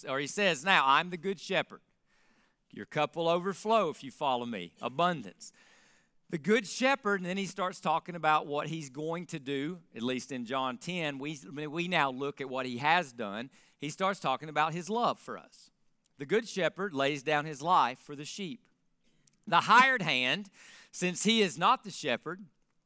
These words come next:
doesn't own the sheep, leaves them and runs away when he sees a wolf coming.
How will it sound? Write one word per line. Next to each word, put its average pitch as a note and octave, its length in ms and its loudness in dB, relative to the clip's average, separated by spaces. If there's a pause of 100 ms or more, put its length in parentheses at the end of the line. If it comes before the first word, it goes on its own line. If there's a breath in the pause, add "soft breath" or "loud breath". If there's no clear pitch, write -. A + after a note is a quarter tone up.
(380)
doesn't E3+ 320 2
own G#3+ 220 4
the G3+ 60 -2
sheep, D3 420 -6 (340 soft breath)
leaves G3 400 4
them F#3 220 2
and E3+ 120 -4
runs F3+ 280 0
away G3 420 4
when D#3 160 -6
he D#3 80 -4
sees F3+ 300 -4
a F3+ 60 -4
wolf F#3+ 360 -4
coming. G2+ 320 -6